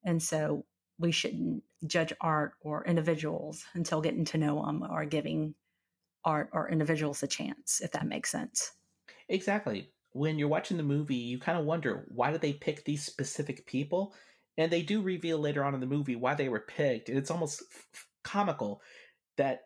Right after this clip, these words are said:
Speaker 2: they look at these people and they prejudge them because of email comments or they're part of an organization they like. They don't even know these people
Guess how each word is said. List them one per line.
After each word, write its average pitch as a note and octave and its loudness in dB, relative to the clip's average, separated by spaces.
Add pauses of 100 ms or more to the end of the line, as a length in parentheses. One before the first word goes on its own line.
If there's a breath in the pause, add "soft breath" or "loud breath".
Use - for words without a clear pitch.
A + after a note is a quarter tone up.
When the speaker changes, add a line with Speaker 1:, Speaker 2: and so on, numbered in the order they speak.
Speaker 2:
they C#3 4
look D3 2
at E3+ -4
these D3 -2
people C3+ 0
and B2+ 2
they B2+ 4
prejudge E3 -2
them B2+ 0
because B2+ 0
of A2 0 (120)
email D3+ 2
comments D3 -2 (260 loud breath)
or B2+ 4
they're A#2+ 2 (160)
part D3 2
of C#3 0
an C3+ 2
organization C3+ -2
they D#3 -4
like. D3+ -4 (220 loud breath)
They E3 6
don't A3+ 2
even E3+ 0
know D3 4
these C#3 -4
people G2+ -8